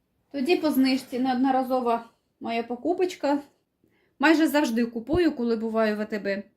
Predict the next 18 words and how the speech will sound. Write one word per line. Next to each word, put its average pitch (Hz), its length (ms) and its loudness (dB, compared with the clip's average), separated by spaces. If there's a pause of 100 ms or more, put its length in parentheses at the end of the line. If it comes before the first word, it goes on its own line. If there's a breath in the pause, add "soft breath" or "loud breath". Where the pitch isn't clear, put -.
Це 240 160 -12
закваска 294 760 -6 (580)
з - 60 -20
пробіотиками 262 840 -4
від 247 180 -8
фірми 247 380 -4
Яготинська. 226 760 -6 (480)
Дев'ятсот 226 520 0
грамів, 339 500 0 (380)
тридцять 254 340 -6
дев'ять 240 300 0
тридцять. - 540 -14 (380)
Так, 254 440 0
тоді 294 240 -2
зі 311 300 4
знижкою 302 600 0
купила 302 500 -6
йогурт 254 520 -6